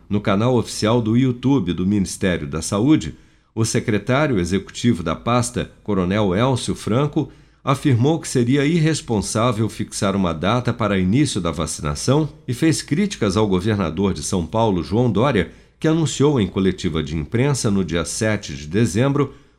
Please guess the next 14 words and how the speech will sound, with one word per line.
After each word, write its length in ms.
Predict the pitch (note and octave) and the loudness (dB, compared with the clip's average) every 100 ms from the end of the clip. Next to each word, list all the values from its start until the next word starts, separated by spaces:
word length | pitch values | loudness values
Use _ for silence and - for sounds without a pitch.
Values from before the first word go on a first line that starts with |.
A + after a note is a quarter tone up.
| - | -6
o 60 | C3+ | -4
Plano 340 | D3 D#3+ D3 | 0 2 2
Estadual 560 | A#2+ - B2 G#2 A#2+ A#2 | 0 0 2 4 4 2
de 160 | F#2+ | 2
Imunização 720 | D3 C#3 A#2 F#2+ E2+ - B2 | 0 2 2 0 -2 0 0
de 120 | A2 D#2 | 0 -2
São 200 | F2+ D2+ | -6 -4
Paulo, 440 | - C3+ D3 C#3 - - | 0 2 2 -2 -8 -4
que 100 | B2 | -2
prevê 420 | D3 C#3+ A#2+ E3+ | 2 0 2 0
vacinar 680 | C#3+ B2 G#2+ F#2 C3 C3 | 0 -2 0 0 2 0
com 140 | - F2+ | 0 -2
a 60 | |
Coronavac, 840 | F2+ F2 F#2+ C3+ F2+ F#2 A#2 A#2+ | 0 -2 0 0 0 0 0 0